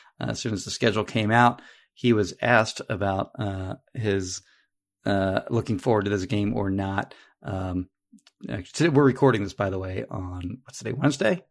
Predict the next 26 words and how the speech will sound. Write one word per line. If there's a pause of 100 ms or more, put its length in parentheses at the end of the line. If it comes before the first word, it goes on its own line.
(120)
Uh,
Wednesday
afternoon.
Right
now
it's
one
forty-five. (180)
Uh,
so
he
was
asked
today,
Wednesday, (320)
about
whether
he
was
looking
forward
to
this
game
or
not,